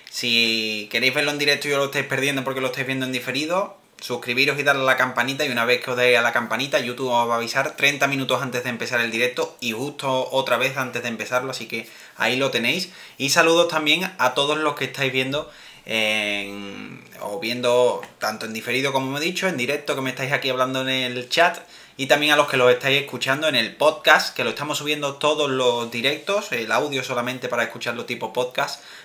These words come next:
a la plataforma iVoox. Así que saludos también a todos los que estáis escuchando ahí este,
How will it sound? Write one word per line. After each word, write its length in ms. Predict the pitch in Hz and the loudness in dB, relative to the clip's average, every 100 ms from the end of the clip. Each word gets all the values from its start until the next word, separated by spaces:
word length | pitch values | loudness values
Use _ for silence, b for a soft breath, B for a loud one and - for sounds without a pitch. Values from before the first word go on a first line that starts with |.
| B | B
a 80 | 101 | -6
la 140 | 104 | -2
plataforma 600 | 110 104 - 135 156 - | -2 -2 0 0 0 -2
iVoox. 480 | 151 151 90 - - B B B | -6 -4 -4 -6 -10 B B B
Así 280 | 110 110 135 | -2 0 -2
que 800 | 135 147 139 127 117 117 117 104 - - | 2 4 6 4 4 0 -4 -10 -16 -10
saludos 400 | - 117 123 123 | -4 0 0 -2
también 240 | 127 127 | -4 -2
a 60 | 117 | 0
todos 200 | 123 117 | 0 0
los 140 | 113 | -4
que 280 | - 104 90 | -4 -4 -2
estáis 300 | 113 117 127 | -4 0 2
escuchando 480 | 123 123 113 120 113 | 2 0 -4 -2 0
ahí 260 | 107 113 - B B B | 0 0 -6 B B B
este, 1080 | 113 110 - 107 101 95 92 95 92 - | -6 -6 -4 -2 0 0 -2 -6 -10 -14